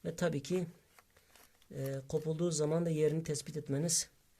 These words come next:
yeniden tamir etmenizi önleyebilir. Bu video sayesinde belki o sorunun üstesinden gelmiş olacaksınız diye düşünüyorum.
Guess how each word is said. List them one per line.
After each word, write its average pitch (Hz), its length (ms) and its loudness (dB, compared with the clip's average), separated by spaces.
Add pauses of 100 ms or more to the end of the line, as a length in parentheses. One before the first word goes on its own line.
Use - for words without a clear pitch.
(580)
yeniden 160 360 2
tamir 151 300 -2
etmenizi 147 580 -2 (100)
önleyebilir. 151 720 2 (1040)
Bu 160 180 -6
video 143 320 0
sayesinde 147 540 0
belki 160 360 0 (560)
o 175 100 -2
sorunun 156 480 2
üstesinden 156 640 0
gelmiş 151 340 2
olacaksınız 147 600 0
diye 156 160 -2
düşünüyorum. 156 540 2